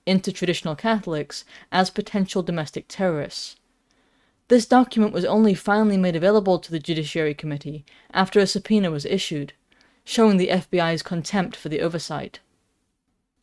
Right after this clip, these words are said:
The document defined radical traditionalist Catholics as those who attend a Latin Mass,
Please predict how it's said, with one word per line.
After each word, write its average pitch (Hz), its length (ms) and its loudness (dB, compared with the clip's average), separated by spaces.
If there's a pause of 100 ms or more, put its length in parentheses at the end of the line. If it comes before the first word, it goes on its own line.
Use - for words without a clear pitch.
(120)
The 185 80 2
document 247 520 4
defined 208 640 0 (120)
radical 175 480 0
traditionalist 165 720 -6
Catholics 202 720 -4 (420)
as 208 240 4
those 214 320 6
who 220 100 6
attend 185 360 0
a 156 60 -2
Latin 160 360 -2
Mass, 170 540 -6